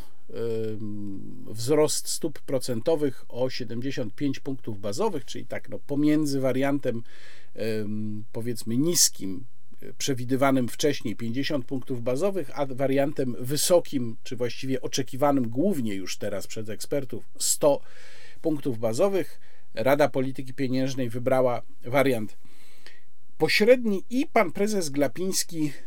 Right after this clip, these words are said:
wystąpił na konferencji i w zasadzie ja muszę powiedzieć, że pan prezes mówił to, czego można by oczekiwać po prezesie Banku Centralnego.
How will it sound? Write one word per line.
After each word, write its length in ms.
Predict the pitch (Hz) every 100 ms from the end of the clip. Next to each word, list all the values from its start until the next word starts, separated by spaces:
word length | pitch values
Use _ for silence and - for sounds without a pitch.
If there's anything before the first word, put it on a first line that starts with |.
| - -
wystąpił 760 | 123 160 - - 160 151 139
na 120 | 131
konferencji 800 | 110 113 - 113 175 262 - 254 -
i 80 | -
w 80 | 143
zasadzie 500 | 165 190 403 415 254
ja 100 | 180
muszę 240 | 254 254
powiedzieć, 460 | 226 196 185 220 226
że 220 | 196 196 190 - - - - - - - -
pan 220 | - 190
prezes 500 | - 175 208 277 254
mówił 400 | 135 139 202 226 -
to, 240 | - 107 131
czego 440 | - 175 214 240 285 -
można 500 | 277 349 453 349 262
by 160 | 180 151
oczekiwać 800 | 147 151 - 151 117 90 - - -
po 580 | 131 139 156 160 156 151 -
prezesie 540 | - 139 123 147 - 147 135 131
Banku 600 | 120 113 113 127 139 143
Centralnego. 800 | 135 139 135 139 135 139 120 -